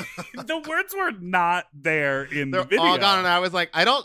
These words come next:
Speaker 2: I don't wanna watch this. Like, I wanna hear the uncensored version with
Speaker 1: Carby's,
Speaker 2: it."
Speaker 1: Carby's little moment in the,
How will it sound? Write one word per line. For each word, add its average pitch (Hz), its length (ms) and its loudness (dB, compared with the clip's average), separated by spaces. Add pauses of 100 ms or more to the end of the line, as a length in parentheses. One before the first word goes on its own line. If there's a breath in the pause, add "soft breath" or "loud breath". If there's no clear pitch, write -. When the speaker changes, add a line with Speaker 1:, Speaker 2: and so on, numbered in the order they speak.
Speaker 2:
I 160 100 2
don't 202 200 -2
wanna 175 260 -2
watch 160 360 -2
this. 135 160 -16
Like, 147 100 -8
I 151 80 -2
wanna 147 280 -6
hear 160 480 -4
the 135 200 -6
uncensored 135 720 -12
version 92 420 -18
with - 80 -20
Speaker 1:
Carby's, 233 640 2
Speaker 2:
it." - 80 -20
Speaker 1:
Carby's 226 480 2
little 196 220 0
moment 170 420 0
in 156 200 -4
the, 143 260 -2